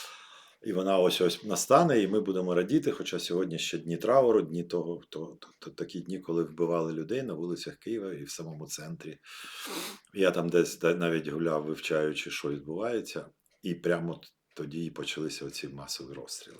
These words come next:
Ну, нам сьогодні жити в двадцять п'ятому, в,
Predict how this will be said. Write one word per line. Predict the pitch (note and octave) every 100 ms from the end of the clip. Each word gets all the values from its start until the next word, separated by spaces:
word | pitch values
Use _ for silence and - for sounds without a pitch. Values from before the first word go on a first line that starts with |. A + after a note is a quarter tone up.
| C#2
Ну, | B2+ - - _ _ - - - - - - -
нам | F#2+ F#2+
сьогодні | - D#2+ E2 D#2+
жити | D2+ D#2+ E2
в |
двадцять | D#2 D2 E2 -
п'ятому, | B2+ B2+ A#2 G#2+
в, | F2 - -